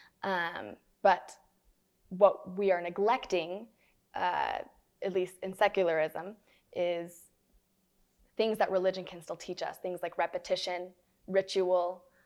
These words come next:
um, those, uh, those elements, uh, we, we kind of overlook. Um, and those are things that could be definitely gained from religion. He's, he's, he's kind of, of the mind that, you know, kind of cafeteria religion. He's like, you know, pick and choose what works for you kind of thing.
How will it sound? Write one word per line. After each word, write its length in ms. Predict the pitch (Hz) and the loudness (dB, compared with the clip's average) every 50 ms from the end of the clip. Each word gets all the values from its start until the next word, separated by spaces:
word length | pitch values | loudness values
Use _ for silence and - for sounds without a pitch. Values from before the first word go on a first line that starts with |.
| _ _ _ _ _ - | _ _ _ _ _ -6
um, 640 | - - 185 175 175 180 80 82 65 - - - - - - _ _ _ _ _ _ _ _ _ _ _ _ _ _ _ _ _ _ - - - - | -2 -2 0 -2 -2 -4 -6 -6 -8 -8 -10 -12 -14 -16 -20 _ _ _ _ _ _ _ _ _ _ _ _ _ _ _ _ _ _ -20 -20 -16 -6
those, 680 | 180 175 208 202 202 202 196 196 196 190 185 - - - _ _ _ - | 2 6 8 8 10 8 6 4 2 0 -2 -8 -14 -20 _ _ _ -2
uh, 440 | 185 180 175 175 - 60 60 62 - - - | 0 0 2 2 0 0 -2 -2 -4 -4 -2
those 200 | 196 202 208 202 - - | 0 2 2 2 2 4
elements, 540 | - 202 208 202 202 196 185 185 185 - - - - - _ _ _ _ _ _ _ _ _ _ _ _ _ _ _ _ _ _ _ _ _ - | 6 6 8 6 4 0 -2 -2 -4 -8 -14 -20 -20 -20 _ _ _ _ _ _ _ _ _ _ _ _ _ _ _ _ _ _ _ _ _ 0
uh, 320 | 196 190 180 175 170 160 - | 2 2 2 2 2 0 0
we, 200 | 202 202 190 - | -2 -2 -4 -4
we 140 | 190 202 190 | -4 -6 -6
kind 200 | - - 208 202 | -4 -4 -4 -4
of 80 | 190 - | -2 0
overlook. 500 | 208 202 202 208 202 220 220 - - - - - - _ | -2 0 2 2 2 2 2 0 -2 -6 -18 -20 -16 _
Um, 460 | - 190 185 170 160 131 - - 104 - - | -8 -6 -4 -4 -4 -4 -6 -10 -12 -12 -8
and 120 | 185 190 | -4 -2
those 140 | 185 190 180 | -2 -2 -2
are 60 | 180 | -4
things 220 | 170 190 175 170 - | -6 -8 -8 -8 -8
that 160 | 165 - - | -10 -10 -10
could 120 | - 170 | -12 -12
be 100 | - 165 | -12 -10
definitely 440 | 160 - 175 170 - 180 - - 170 | -6 -6 -6 -6 -6 -8 -10 -10 -10
gained 240 | - 160 160 160 160 | -10 -10 -12 -12 -12
from 140 | - 170 165 | -12 -10 -6
religion. 340 | 160 160 160 - 170 165 | -4 -4 -4 -4 -6 -4
He's, 160 | 185 - 285 - | -2 0 0 0
he's, 220 | - 220 269 294 277 - | 2 2 2 2 2 2
he's 180 | - 285 269 277 | 0 0 0 2
kind 160 | - 269 240 | 2 2 4
of, 140 | 214 196 185 | 4 4 4
of 60 | 190 | 2
the 60 | 180 | 0
mind 320 | 180 175 170 170 170 170 - | -2 -2 -2 -4 -6 -6 -6
that, 220 | 175 165 - - - | -4 -4 -4 -6 -6
you 140 | 190 190 180 | -4 -4 -2
know, 120 | 170 165 | -2 -4
kind 160 | 165 - 175 | -6 -6 -8
of 60 | 175 - | -8 -2
cafeteria 580 | - 180 175 - 190 - - 185 185 185 185 | 0 -2 -2 -2 -4 -4 0 4 4 4 6
religion. 420 | 185 190 185 185 185 185 185 185 185 | 4 4 4 4 2 2 0 -4 -4
He's 140 | 185 160 | -6 -4
like, 140 | - 160 151 - | -4 -4 -2 0
you 80 | 196 | 0
know, 100 | 180 175 | 0 0
pick 220 | 180 - 247 226 - | 0 0 0 0 2
and 100 | 202 202 | 0 2
choose 200 | - 202 190 185 | 2 2 2 2
what 100 | 175 - | 0 0
works 220 | 180 175 - - | -2 -4 -4 -6
for 80 | - 180 | -6 -4
you 180 | 175 175 180 | -2 -2 -2
kind 160 | 175 - 180 | -4 -6 -8
of 80 | 180 180 | -8 -4
thing. 240 | - 190 185 190 | -2 -2 -2 -2